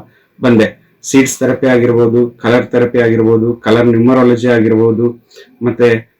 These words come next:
ಫುಡ್ and ನ್ಯೂಟ್ರಿಷನ್ಸ್ ಥೆರಪಿ ಎಲ್ಲದನ್ನೂ ಸೇರ್ತಾ ಬಂದೆ. ಆ, ಅದಾದ ನಂತರ ಟಿ ಎಂ ಕ್ಲಾಸ್‌ನ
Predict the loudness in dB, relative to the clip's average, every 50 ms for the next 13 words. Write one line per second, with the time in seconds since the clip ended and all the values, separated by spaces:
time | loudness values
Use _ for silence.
0 | _ _ -6 -6 0 2 2 4 4 4 4 2 2 2 -2 0 0 0 0 0
1 | -2 -6 -6 -4 -2 -2 -2 -2 -4 -4 -2 -2 0 0 2 2 2 2 4 4
2 | 4 4 2 0 -2 -2 -2 -2 -2 -2 0 2 0 0 0 -4 -8 _ _ _
3 | _ _ _ _ _ _ -8 -4 -2 0 0 0 -2 -2 -4 -2 -2 0 0 2
4 | 0 0 0 0 0 0 0 0 -2 _ _ _ _ -4 0 2 4 4 2 2
5 | -2 -8 _ -4 -4 -4 -4 -4 -6 -4